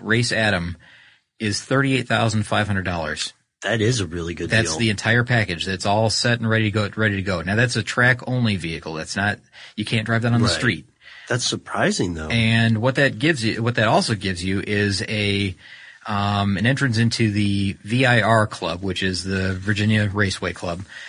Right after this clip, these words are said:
Speaker 1: um, uh, which is the initiation fee, which is twenty-five hundred dollars normally, but you get that
Speaker 2: Mm-hmm.
Speaker 1: thrown in with the vehicle. There's no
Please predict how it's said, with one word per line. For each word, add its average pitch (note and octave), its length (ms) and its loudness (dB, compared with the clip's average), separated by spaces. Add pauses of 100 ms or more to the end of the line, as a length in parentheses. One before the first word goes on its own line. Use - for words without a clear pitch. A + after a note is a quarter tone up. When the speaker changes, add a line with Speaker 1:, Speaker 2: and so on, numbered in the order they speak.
(240)
Speaker 1:
um, G2 640 2 (800)
uh, G2 420 -2
which G#2 240 0
is G2+ 320 -2 (540)
the G#2+ 160 -4
initiation A#2+ 520 2
fee, G#2+ 180 0
which G2+ 160 -4
is - 140 -2
twenty-five B2+ 640 0
hundred A2+ 160 2
dollars G#2+ 320 0
normally, F#2+ 600 0
but G#2 160 -4
you G2 100 -6
get G#2+ 160 0
that G2+ 180 2
Speaker 2:
Mm-hmm. E2 60 -8
Speaker 1:
thrown A2 240 0
in G#2 120 2
with G2 100 -2
the G2+ 60 -6
vehicle. F#2 380 -4
There's F#2 180 -4
no A2+ 160 4